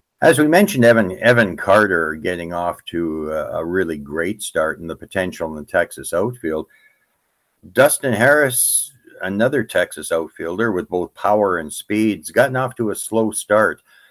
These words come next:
Uh, under normal circumstances, I would say Dustin Harris will get the, would get the first shot, but he's just really stumbled out of the gate. So I'm, I'm gonna say I'm disappointed with the start from Dustin Harris.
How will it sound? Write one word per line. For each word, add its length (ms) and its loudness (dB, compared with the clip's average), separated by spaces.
Uh, 500 -6
under 220 0
normal 400 2
circumstances, 920 -2
I 120 2
would 200 -4
say 180 -4
Dustin 480 -2
Harris 460 -4
will 160 -6
get 300 -6
the, 200 -8
would 240 -8
get 220 -6
the 80 -12
first 340 -6
shot, 400 0
but 140 -8
he's 240 -8
just 320 -8
really 260 -2
stumbled 480 0
out 120 -4
of 80 -10
the 80 -12
gate. 380 -8
So 460 -6
I'm, 220 0
I'm 180 0
gonna 220 0
say 800 0
I'm 420 -4
disappointed 800 -4
with 160 -10
the 80 -16
start 340 -4
from 160 -16
Dustin 400 -10
Harris. 440 -12